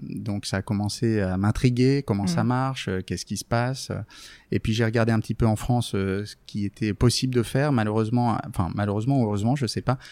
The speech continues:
Speaker 1: À cette époque-là, effectivement, euh, euh, en entrant dans les études supérieures, il y avait pas une palette extraordinaire, euh, de choix.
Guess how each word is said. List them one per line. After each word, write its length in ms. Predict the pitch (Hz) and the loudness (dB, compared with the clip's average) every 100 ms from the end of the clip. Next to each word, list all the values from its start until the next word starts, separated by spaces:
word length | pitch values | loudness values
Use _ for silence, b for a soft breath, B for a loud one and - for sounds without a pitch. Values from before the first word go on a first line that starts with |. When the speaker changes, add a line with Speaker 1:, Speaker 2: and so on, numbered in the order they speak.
| B - | B -8
Speaker 1:
À 80 | |
cette 220 | 110 113 110 | -2 0 2
époque-là, 520 | 117 113 131 127 113 | 0 2 2 2 0
effectivement, 680 | 98 110 - 110 113 113 95 | -2 -6 -2 0 2 2 0
euh, 40 | B B B - 98 | B B B -6 -4
euh, 280 | 92 104 131 _ - - 104 | -2 -2 -6 _ -12 -10 -6
en 160 | - 107 | 0 4
entrant 260 | 110 - 117 | 4 4 2
dans 80 | |
les 100 | 110 | 0
études 200 | 104 104 | -2 -6
supérieures, 400 | - 117 107 117 | -4 0 2 2
il 40 | 107 | 0
y 20 | |
avait 100 | 98 | 0
pas 160 | 117 110 | 0 0
une 100 | 104 | 2
palette 380 | 113 117 123 | 2 4 2
extraordinaire, 720 | 110 - - 110 107 110 120 107 | -2 -6 -6 -4 -2 -2 0 0
euh, 260 | 95 98 | 0 -2
de 160 | 98 95 | -2 -4
choix. 380 | - 127 139 | -2 -2 -2